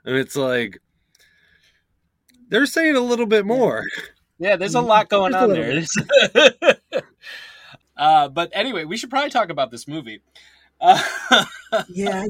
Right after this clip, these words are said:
Speaker 3: guess.
Speaker 2: uh, <laughs>
Speaker 1: After all of your listeners
Speaker 3: We
Speaker 1: have
Speaker 3: have
Speaker 1: stopped listening,
Speaker 3: to.
Speaker 1: like, I'm
Speaker 2: It's,
Speaker 1: done with
Speaker 2: yeah, I
Speaker 1: this
Speaker 2: know, right?
Speaker 1: woke cast telling me about
Speaker 2: <laughs> I'm
Speaker 1: what I
Speaker 2: done
Speaker 1: should be doing about
Speaker 2: with the woke ass shit. <laughs> Let's get into the Motel Hell stuff, you know, that's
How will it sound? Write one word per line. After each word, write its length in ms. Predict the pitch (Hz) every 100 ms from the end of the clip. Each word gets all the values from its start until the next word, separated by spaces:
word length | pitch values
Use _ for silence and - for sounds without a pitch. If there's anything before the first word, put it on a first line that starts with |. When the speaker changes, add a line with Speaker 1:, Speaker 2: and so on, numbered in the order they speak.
| 151
Speaker 3:
guess. 600 | 107 98 101 - - -
Speaker 2:
uh, 280 | 170 165 165
<laughs> 80 | - - - - - - _ _ _ - 170
Speaker 1:
After 360 | 175 175 175
all 160 | 156 170
of 60 | 165
your 140 | 165
listeners 540 | 147 156 - 143 311
Speaker 3:
We 20 | 254
Speaker 1:
have 120 | 156
Speaker 3:
have 0 |
Speaker 1:
stopped 360 | 170 170 143 -
listening, 480 | 143 165 165 165 143
Speaker 3:
to. 0 |
Speaker 1:
like, 200 | 131 113 - - 175
I'm 220 | 254 294
Speaker 2:
It's, 20 |
Speaker 1:
done 220 | 165 220 269
with 160 | 190
Speaker 2:
yeah, 100 | 202
I 60 | 180
Speaker 1:
this 20 |
Speaker 2:
know, 120 | 185 165
right? 160 | 196
Speaker 1:
woke 60 | 208 -
cast 500 | 160 139 135 139 170
telling 300 | 190 175 180 -
me 120 | 160
about 300 | 160 175 165
Speaker 2:
<laughs> 20 |
I'm 160 | 196 302
Speaker 1:
what 20 |
I 80 | 165
Speaker 2:
done 200 | 262 320
Speaker 1:
should 180 | 359 359
be 80 | 320
doing 260 | 415 403
about 120 | 392 359
Speaker 2:
with 140 | 359
the 60 | 330
woke 440 | 349 359 339 330 311
ass 320 | 294 262 220
shit. 360 | - 370 247 180 -
<laughs> 180 | - -
Let's 800 | 269 320 180 277 269 _ - -
get 160 | 202 196
into 160 | 185
the 100 | 151
Motel 420 | 131 127 120 135 113
Hell 200 | 131 120
stuff, 420 | - 117 107 -
you 60 |
know, 140 | 123 117
that's 440 | 117 - - -